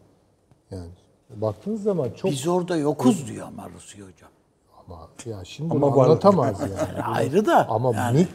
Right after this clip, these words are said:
Speaker 1: uçakları var. Gösteriyor adam
Speaker 2: Tamam.
Speaker 1: fotoğraflarını.
Speaker 2: E canım,
Speaker 1: Yani
Speaker 2: senin F on altılar var diyor adam. Yani,
Speaker 1: Yani
Speaker 2: e, Rusya, Rusya'nın kılıfı var. Yani tabii kimse yemez o numarayı ama işte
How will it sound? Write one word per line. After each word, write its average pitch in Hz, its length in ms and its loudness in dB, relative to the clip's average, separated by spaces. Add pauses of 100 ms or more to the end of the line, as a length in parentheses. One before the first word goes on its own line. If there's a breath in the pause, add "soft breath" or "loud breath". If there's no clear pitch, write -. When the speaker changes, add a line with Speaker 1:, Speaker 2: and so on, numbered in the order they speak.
Speaker 1:
uçakları 127 640 -4
var. 139 80 4
Gösteriyor 127 680 4
adam 113 120 4
Speaker 2:
Tamam. 107 140 -2
Speaker 1:
fotoğraflarını. 131 760 0
Speaker 2:
E 120 80 -10
canım, 165 240 -4
Speaker 1:
Yani 127 260 6
Speaker 2:
senin 156 100 0
F 165 120 -4
on 175 60 0
altılar 139 440 -2
var 104 240 -14
diyor 110 180 -12
adam. 101 180 -14 (380 soft breath)
Yani, 147 360 -2 (440 soft breath)
Speaker 1:
Yani 139 200 2
Speaker 2:
e, 131 200 -2
Rusya, 160 600 -2 (160)
Rusya'nın 185 420 0
kılıfı 196 400 2 (280)
var. 151 340 2 (500 soft breath)
Yani 123 340 -4
tabii 147 200 -4
kimse 175 300 -6
yemez 160 440 2
o 156 120 -6
numarayı 160 400 2
ama 196 280 0 (440 loud breath)
işte 175 220 -6